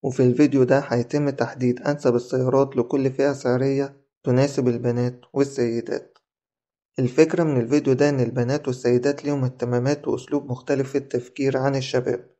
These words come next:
والفيديو هيكون خالي من التفاصيل والتعقيدات الفنية. التصنيف هيكون بناء على الفئة السعرية، وهيكون في اختيار للمبتدئات في السواقة واختيار تاني للمتمرسات،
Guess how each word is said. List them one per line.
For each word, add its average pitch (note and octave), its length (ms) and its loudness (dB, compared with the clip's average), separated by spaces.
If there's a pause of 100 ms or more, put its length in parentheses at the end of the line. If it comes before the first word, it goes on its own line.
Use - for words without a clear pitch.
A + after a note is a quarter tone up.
(380)
والفيديو C3 460 4
هيكون B2+ 400 -2
خالي C3 300 0
من C#3 160 0
التفاصيل C3+ 920 -4
والتعقيدات C3 720 0
الفنية. B2 600 -8 (460)
التصنيف C#3+ 600 2
هيكون C3+ 320 4
بناء C3+ 400 4
على C3 200 4
الفئة A#2+ 240 0
السعرية، A#2+ 560 -4 (360)
وهيكون B2+ 460 2
في D3+ 140 0
اختيار C#3 480 4
للمبتدئات B2+ 760 2
في - 100 -8
السواقة C3 680 4 (160)
واختيار C3 460 2
تاني C#3 360 0
للمتمرسات، B2 1000 -2